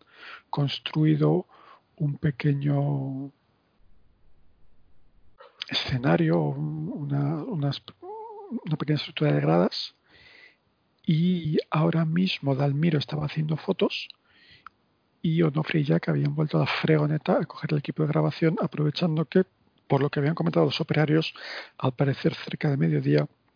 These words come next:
iban a aparecer los alemanes, sean quienes sean en este contexto, y lo queríais grabar, y la, la sesión exactamente terminaba en el momento en que Dalmiro hacía una foto de ese boquete por el que había huido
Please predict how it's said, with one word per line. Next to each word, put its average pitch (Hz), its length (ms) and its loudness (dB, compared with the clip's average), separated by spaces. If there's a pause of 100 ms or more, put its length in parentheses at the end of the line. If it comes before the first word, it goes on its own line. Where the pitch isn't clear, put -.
(100)
iban 147 300 2
a 143 40 2
aparecer 147 440 -2
los 143 220 -4
alemanes, 139 760 -2 (320)
sean 139 360 -6
quienes 135 340 -4
sean 147 420 0
en 156 80 -10
este 147 380 -4 (120)
contexto, 156 600 -4 (420)
y 143 140 2
lo 147 100 4
queríais 147 280 0
grabar, 147 440 2
y 151 160 -2
la, 143 640 -2 (760)
la 147 440 4
sesión 170 440 0
exactamente 165 880 0
terminaba 160 440 0
en 156 60 2
el 156 80 0
momento 156 240 0
en 156 60 -2
que - 160 0
Dalmiro 156 580 2 (480)
hacía - 260 -2
una 156 140 2
foto - 340 -2
de 156 60 0
ese - 160 -2
boquete 151 440 0
por 147 100 2
el 131 80 2
que - 120 -4
había 147 200 2
huido 151 440 2